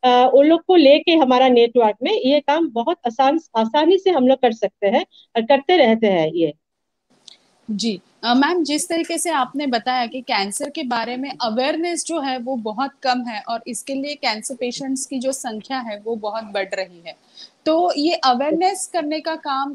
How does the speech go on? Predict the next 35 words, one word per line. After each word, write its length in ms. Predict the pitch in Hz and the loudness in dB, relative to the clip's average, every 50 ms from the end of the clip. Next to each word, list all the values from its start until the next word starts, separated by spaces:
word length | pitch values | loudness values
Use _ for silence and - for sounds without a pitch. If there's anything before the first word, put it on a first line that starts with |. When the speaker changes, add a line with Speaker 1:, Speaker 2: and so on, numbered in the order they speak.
| - - | -6 -6
Speaker 2:
आपके 580 | 240 240 247 - _ _ - 302 302 302 294 | -6 -6 -6 -10 _ _ -10 -10 -8 -8 -8
द्वारा 420 | 254 226 233 247 233 226 247 277 277 | -8 -4 0 0 0 0 0 -4 -6
किया 340 | - _ 269 254 254 254 | -8 _ -4 -2 0 0
जाता 340 | 254 240 247 233 226 - 240 | 0 -2 -6 -6 -6 -6 -10
है 200 | 233 254 269 311 | -10 -8 -10 -10
या 80 | 320 285 | -12 -10
आपके 340 | - 240 233 233 _ - 269 | -10 -10 -12 -12 _ -14 -14
एनजीओ 340 | 254 233 214 220 254 254 | -12 -12 -12 -8 -8 -8
के 140 | 247 - 277 | -8 -8 -12
द्वारा 320 | 247 233 240 233 220 220 226 | -10 -6 -6 -4 -4 -4 -6
किया 260 | 226 - 220 214 220 | -8 -8 -8 -8 -8
जाता 260 | 214 214 208 - 240 | -8 -10 -10 -10 -12
है, 80 | 269 269 | -12 -12
सुमिता 340 | - 254 233 233 226 254 | -12 -14 -14 -10 -10 -10
cancer 400 | 254 - 240 220 220 214 - 247 | -8 -6 -8 -8 -8 -8 -10 -10
society 460 | 240 - 240 214 - 226 214 214 - 233 | -8 -8 -8 -8 -8 -8 -8 -8 -10 -8
के 140 | - 247 | -6 -6
द्वारा 300 | 220 190 196 185 175 180 | -6 -4 -6 -4 -4 -4
किया 300 | 180 180 - 185 175 175 | -6 -8 -10 -12 -12 -10
जाता 300 | 175 - 185 165 - 175 | -10 -12 -14 -12 -12 -16
है? 200 | 170 - _ _ _ _ - _ _ _ _ _ _ - | -16 -16 _ _ _ _ -20 _ _ _ _ _ _ -12
तो 100 | - - | -4 -2
इसी 280 | 302 262 - - 381 | -2 -2 2 0 2
बारे 240 | 370 392 359 330 339 | 2 2 0 0 0
में 160 | 311 311 320 | -2 -2 -2
मुझे 260 | 294 285 277 240 294 | -2 -4 -4 -4 -6
पूछना 440 | 294 - 269 254 247 - - 269 269 | -8 -6 -8 -8 -8 -8 -8 -6 -6
है, 220 | 254 226 220 - - | -6 -6 -8 -8 -6
awareness 580 | 226 226 226 240 277 320 330 330 359 370 359 - - | -6 -6 -4 -2 -2 -2 -2 -2 -4 -4 -6 -4 -4
और 160 | 277 269 269 | -4 -4 -4
बढ़ना 400 | 262 233 240 214 - 220 254 277 | 0 0 0 0 0 -6 -8 -8
चाहिए, 380 | 285 - 302 247 240 214 208 240 - _ _ _ _ _ | -8 -6 -6 -4 -4 -6 -8 -8 -12 _ _ _ _ _
इसके 300 | 294 294 294 - - 392 | -4 -4 -4 -2 -2 0
लिए 180 | 359 339 370 370 359 - | 0 0 0 -2 -4 -2
आपका, 520 | 269 269 269 - _ - 330 330 330 330 | -4 -4 -4 -6 _ -10 -8 -8 -8 -10